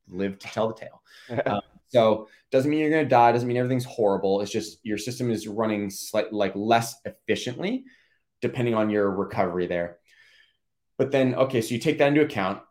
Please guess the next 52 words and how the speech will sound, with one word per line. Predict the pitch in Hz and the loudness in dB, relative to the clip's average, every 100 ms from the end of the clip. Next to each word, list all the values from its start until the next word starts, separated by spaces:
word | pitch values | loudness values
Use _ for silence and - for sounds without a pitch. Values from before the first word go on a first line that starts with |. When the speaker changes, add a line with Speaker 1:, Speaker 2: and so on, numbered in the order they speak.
| _ | _
Speaker 1:
I | 110 | -4
can | - | -2
still | 113 165 151 - | -2 0 0 0
train | - - 175 190 175 117 | -12 -4 0 2 2 2
normally. | 107 95 92 95 123 139 _ _ | 0 -2 -4 -4 -4 -6 _ _
Again, | 104 101 95 95 | -2 -2 -2 0
bar, | 110 104 104 | 6 6 6
like, | 107 98 101 | 2 -2 -8
depending | 101 110 | -6 -4
on | 110 | -2
how | 101 107 | 2 2
I | |
feel. | 110 95 95 | 2 0 -2
If | 98 | -2
I | 90 | -4
feel | - 196 | 4 6
like | 170 | 6
I've | 107 | 2
been | 107 | 0
hit | 104 | -2
by | 95 | -2
a | 90 | -2
bus, | 85 95 92 - | -2 -2 -2 -4
then | 92 92 92 _ - | -8 -8 -10 _ -4
probably | 107 98 | -2 0
back | 95 92 90 | 2 0 0
off. | 85 87 87 - | -4 -6 -8 -6
But | 90 - - _ _ _ _ _ - | -6 -8 -20 _ _ _ _ _ -6
as, | 113 | 0
as | 127 117 | 0 2
long | 131 | 2
as | 165 | 2
I'm | 170 147 | 0 0
feeling | 214 233 170 | 0 4 4
pretty | - 117 | 2 -2
good | 101 98 110 | 0 2 2
physically, | 175 156 - 95 127 - _ _ _ _ _ _ _ _ _ _ _ _ _ _ _ _ _ _ | 0 0 -2 -4 -6 -10 _ _ _ _ _ _ _ _ _ _ _ _ _ _ _ _ _ _
you | 123 | -6
can | |
still | 127 190 | -2 -2
train | - 180 185 | 0 0 2
as | 110 | 0
normal. | 98 110 | -2 -2
But | 117 | 0
then, | 113 | 0
like, | 113 110 | 0 -2
if | 110 | -2
my | 113 | 2
recovery | 110 104 156 151 | 2 2 0 0
score | 143 123 | 0 0
is | 101 | 0
lower, | 110 165 110 147 - | 2 4 4 2 -2